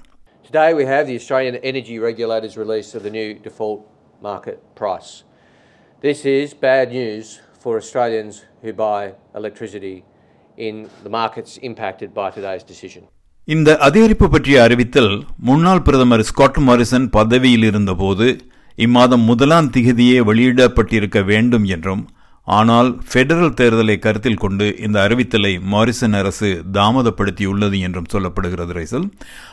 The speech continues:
Speaker 2: மாரிசன் அரசில் எனர்ஜி மினிஸ்டர், எரிசக்தி வள அமைச்சராக இருந்த ஆங்கஸ் டெய்லர் தான் இந்த தாமதத்திற்கு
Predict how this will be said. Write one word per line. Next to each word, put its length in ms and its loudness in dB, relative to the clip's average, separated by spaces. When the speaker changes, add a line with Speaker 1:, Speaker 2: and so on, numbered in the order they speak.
Speaker 2:
மாரிசன் 540 4
அரசில் 400 2
எனர்ஜி 420 2
மினிஸ்டர், 520 0
எரிசக்தி 580 0
வள 280 2
அமைச்சராக 500 0
இருந்த 360 -2
ஆங்கஸ் 420 -2
டெய்லர் 440 2
தான் 260 -2
இந்த 200 0
தாமதத்திற்கு 720 0